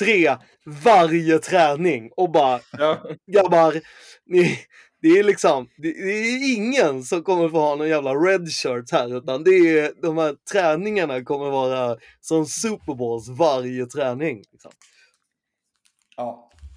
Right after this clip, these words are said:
Speaker 3: händer inte. Inte en chans.
Speaker 1: Nej.
Speaker 2: <laughs>
Speaker 3: Vi går vidare. På tal om, eh, avdankade forty-niners. Ehm, Jimmy Garoppolo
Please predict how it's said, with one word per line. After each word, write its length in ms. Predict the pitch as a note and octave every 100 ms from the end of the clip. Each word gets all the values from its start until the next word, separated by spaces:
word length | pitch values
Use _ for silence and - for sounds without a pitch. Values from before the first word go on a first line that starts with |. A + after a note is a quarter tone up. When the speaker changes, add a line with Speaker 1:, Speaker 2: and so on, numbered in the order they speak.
| _ -
Speaker 3:
händer 260 | A#2 G2+
inte. 200 | G2 A2+ - _ _ _ _ -
Inte 140 | G#2
en 80 | G2
chans. 240 | G2+ _ -
Speaker 1:
Nej. 200 | B2 C3 _ - - F3
Speaker 2:
<laughs> 1800 | F3+ F3+ F3+ - F3 E3+ D#3 - D#3 - D3+ - D3 _ - - _ B2+
Speaker 3:
Vi 120 | C#3
går 100 | C3+
vidare. 500 | C#3 C3+ C3 B2 B2 - -
På 80 | C3+
tal 340 | D3+ C#3+ D3
om, 400 | B2 B2+ A#2+ A2 -
eh, 400 | G2+ D#2+ D#2 F#2 F#2+ _
avdankade 1000 | B2 A#2 G#2+ - A2 A#2 A2+ A2+ G#2+ A2
forty-niners. 840 | G#2 A2+ G#2+ G#2 G#2 G2+ G2 - - _ -
Ehm, 720 | A2 G#2+ G#2 G#2 G2+ G2+ G#2 - _ A#2+
Jimmy 440 | B2+ C#3+ C#3+ C3 F2+
Garoppolo 840 | B2+ B2+ C#3 C#3+ C3 A#2 G#2+